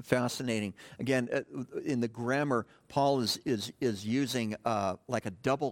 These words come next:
compound in, in this word to wait eagerly, which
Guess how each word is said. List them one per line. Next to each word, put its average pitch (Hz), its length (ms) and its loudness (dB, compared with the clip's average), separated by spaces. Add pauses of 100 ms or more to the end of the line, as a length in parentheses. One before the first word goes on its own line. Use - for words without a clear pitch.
compound 120 840 -2
in, 107 280 -2
in 120 120 -2
this 110 220 0
word 120 300 -2
to 110 80 -8
wait 107 420 0
eagerly, 110 560 -2 (3750)
which - 320 4